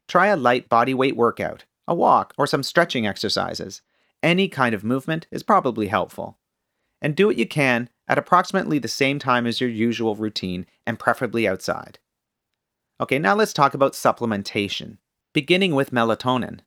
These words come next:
Melatonin is a hormone secreted by the pineal gland in the brain. One of the melatonin's key jobs is controlling the body's circadian rhythm, the internal clock that plays an important role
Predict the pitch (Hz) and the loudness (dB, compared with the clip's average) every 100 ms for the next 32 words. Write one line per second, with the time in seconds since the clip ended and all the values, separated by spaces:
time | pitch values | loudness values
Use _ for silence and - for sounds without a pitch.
0 | _ _ _ _ _ _ 156 196 214 151 | _ _ _ _ _ _ 2 2 2 2
1 | 143 143 131 113 110 165 160 101 101 - | 2 2 0 -2 -2 0 0 0 -4 -6
2 | - 165 165 156 131 131 - 170 160 135 | -2 0 2 2 2 0 -2 -2 0 0
3 | 120 127 123 98 98 135 135 127 135 120 | 0 0 0 -2 -6 -4 -2 0 0 -2
4 | 82 - _ _ _ _ - 143 151 131 | -8 -16 _ _ _ _ -2 0 2 2
5 | 127 131 - 139 123 110 - - 196 151 | 2 0 0 0 0 -4 -6 -4 0 4
6 | 107 98 95 - 127 139 120 160 165 190 | 4 2 -2 -8 -8 -6 -2 0 0 0
7 | 185 120 107 113 - 123 - 113 107 104 | 0 2 2 0 -2 -4 -2 -2 0 -2
8 | 131 139 98 104 _ _ _ 104 98 135 | 0 0 -4 -8 _ _ _ -4 -2 -2
9 | 113 - - 85 113 110 - 127 117 110 | -2 0 2 4 2 -2 0 -2 0 -4
10 | - 170 - 160 147 107 101 | 0 0 0 2 2 2 -2